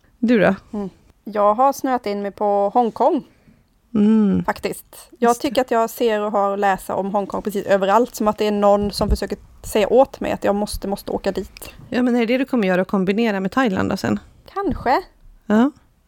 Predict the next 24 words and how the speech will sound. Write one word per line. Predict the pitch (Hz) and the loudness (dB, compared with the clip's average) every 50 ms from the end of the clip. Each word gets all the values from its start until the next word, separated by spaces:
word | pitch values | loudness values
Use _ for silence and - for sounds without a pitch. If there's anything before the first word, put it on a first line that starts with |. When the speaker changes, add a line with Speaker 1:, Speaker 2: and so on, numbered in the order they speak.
| _ _ _ | _ _ _
Speaker 2:
Faktiskt, | - 285 277 - - - - 202 202 - - | 0 0 0 -2 -4 -6 -6 -4 -4 -4 -4
för | - 240 | -2 0
att | 240 240 - _ _ - - - | 0 0 -2 _ _ -20 -20 -12
få | - - 262 262 247 240 | -4 0 2 4 4 2
någon | 240 240 240 233 233 226 226 226 226 226 226 214 _ _ _ _ | 2 2 2 2 2 0 -2 -4 -4 -6 -6 -8 _ _ _ _
kontrast | - - 233 233 - - 240 233 - - - - - | -4 -2 -2 -2 -2 -2 -2 -2 -2 -6 -18 -10 -4
till | - 214 202 190 190 185 185 | -2 -2 -2 -2 -4 -6 -4
de | 202 196 196 190 | -2 -2 0 2
där | 185 185 180 180 180 180 196 190 - _ _ _ _ _ _ _ _ | 4 4 6 6 4 2 0 -4 -10 _ _ _ _ _ _ _ _
jobbiga | - 208 220 220 185 180 - 190 190 185 | 0 2 2 2 2 0 -2 0 2 0
stränderna. | 190 - - - 220 202 202 202 190 180 185 170 175 185 185 - _ _ _ _ _ | 0 -2 -4 0 0 2 2 2 0 0 -2 -2 -2 -2 -4 -6 _ _ _ _ _
Speaker 1:
Ja, | - 220 226 233 220 208 - - - - - 277 254 - 226 220 - | 2 4 4 4 4 2 0 -2 -2 0 2 2 2 4 2 2 4
<laughs> | - 240 - - - - - - - - - - | 2 2 2 0 -8 -8 -8 -8 -10 -10 -8 -2
precis. | - 220 220 190 - - - 196 - - - - _ _ _ _ _ _ _ - - - | 2 2 2 2 2 -4 -6 -6 -12 -20 -20 -20 _ _ _ _ _ _ _ -20 -12 -4
Speaker 2:
Vi | - 254 240 | 0 0 2
får | 240 311 | 2 2
se. | - - - 247 240 175 - - - _ _ _ _ _ | 0 2 0 0 0 0 -2 -6 -12 _ _ _ _ _
Det | - 247 262 | -2 -2 0
ska | - 269 | 2 0
bli | 247 233 247 | 0 0 0
spännande | - - 247 214 190 190 190 202 208 208 | -2 -2 -2 0 -2 -2 -2 0 0 0
att, | - 214 208 - _ - 202 | 0 -2 -4 -6 _ -6 -4
eh, | 196 | -2
hitta. | 196 196 185 240 233 233 - - 190 196 202 | -2 -2 -2 -4 -6 -6 -4 -2 -2 -2 -2